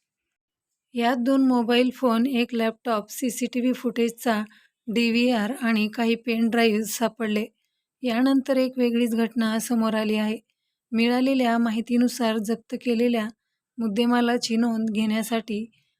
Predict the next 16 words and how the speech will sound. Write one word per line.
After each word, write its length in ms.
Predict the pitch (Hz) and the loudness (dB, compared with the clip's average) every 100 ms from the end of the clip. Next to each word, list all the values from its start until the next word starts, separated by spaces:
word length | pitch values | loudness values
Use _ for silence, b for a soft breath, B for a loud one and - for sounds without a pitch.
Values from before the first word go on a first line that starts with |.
| _ 254 | _ -6
आलेल्या 400 | 220 233 233 240 | 0 2 2 0
पंपाची 680 | 247 220 220 240 247 220 | 0 -2 -2 -4 -2 -2
अक्षरशः, 640 | 214 208 240 226 - 233 214 _ _ _ _ 240 | -2 -4 -4 -4 -2 -2 -4 _ _ _ _ -4
पंचांची 640 | 226 220 240 240 240 240 | -2 0 0 0 0 -2
अक्षरशः 680 | 254 - - 240 233 233 220 | -4 -8 -2 -2 0 0 0
पंचायत 500 | 220 220 214 226 226 | 0 -4 -2 -4 -4
झाली. 340 | 185 214 214 - _ _ _ _ | -2 -2 -2 -6 _ _ _ _
कारण 320 | 247 240 226 226 226 | -4 0 2 2 0
तपासानंतर 800 | 233 240 254 247 247 233 226 226 | 0 0 2 2 2 2 2 4
निलेश 320 | 220 226 220 | 4 2 2
चव्हाणला 600 | 240 214 226 233 226 214 - B B B - | 2 4 4 4 2 0 -6 B B B -6
घेऊन 340 | 214 226 214 220 | 0 2 4 4
निघालेल्या 580 | 214 220 226 226 214 | 4 4 4 4 4
दोन 320 | 214 196 226 220 | 2 2 2 2
पोलीस 380 | 233 220 220 | 2 2 2
गाड्या 320 | 214 220 208 | 2 4 4